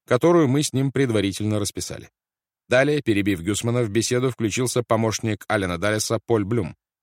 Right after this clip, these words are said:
Именно Блюм передал Дольману фамилии двух руководителей итальянского сопротивления —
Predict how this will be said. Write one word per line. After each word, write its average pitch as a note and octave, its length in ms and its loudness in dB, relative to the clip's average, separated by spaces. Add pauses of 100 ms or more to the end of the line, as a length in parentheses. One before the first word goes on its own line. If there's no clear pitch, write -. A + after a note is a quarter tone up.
(260)
Именно E3+ 440 4
Блюм D3+ 360 2
передал A#2 420 2
Дольману A#2 400 2
фамилии A#2 460 2
двух G#2+ 300 -2
руководителей A2 720 0
итальянского G2 680 -2
сопротивления — G#2+ 760 -6